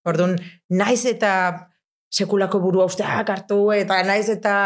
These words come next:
mm, asko amorratu, eta asko haserretu, eta gaizki pasa, eta buruari mila buelta eman, ba, eguna bukatzen da, eta hurrengoa hasi.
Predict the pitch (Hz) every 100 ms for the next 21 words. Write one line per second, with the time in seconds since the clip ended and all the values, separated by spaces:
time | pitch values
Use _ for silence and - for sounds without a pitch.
0 | 190 190 190 190 - 190 190 202 190 190
1 | 180 190 175 180 170 175 196 180 165 190
2 | 185 180 175 170 170 196 190 - 202 190
3 | 180 175 185 190 180 185 175 180 180 175
4 | 180 180 185 175 196 - - _ _ _
5 | _ _ _ _ _ _ _ _ - 156
6 | 147 170 175 160 180 180 170 170 220 311
7 | 214 160 151 156 147 131 139 - 131